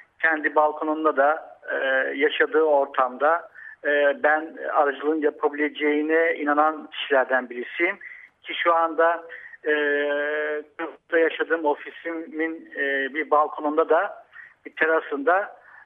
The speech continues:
e, bir arı kovanım var. Hem de camdan bir arı kovanım. E, zaman zaman, e, onları da seyretmek suretiyle, onların çalışma sistemlerini seyretmek suretiyle, e, o, onları,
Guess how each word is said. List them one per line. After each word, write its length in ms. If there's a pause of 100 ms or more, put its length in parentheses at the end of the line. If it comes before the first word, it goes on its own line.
e, 240
bir 120
arı 180
kovanım 420
var. 200 (420)
Hem 320
de 140
camdan 520 (160)
bir 140
arı 220
kovanım. 440 (540)
E, 340
zaman 280
zaman, 320 (200)
e, 200
onları 420
da 280 (160)
seyretmek 500
suretiyle, 540
onların 300
çalışma 440 (520)
sistemlerini 680
seyretmek 440
suretiyle, 580 (380)
e, 360
o, 460
onları, 680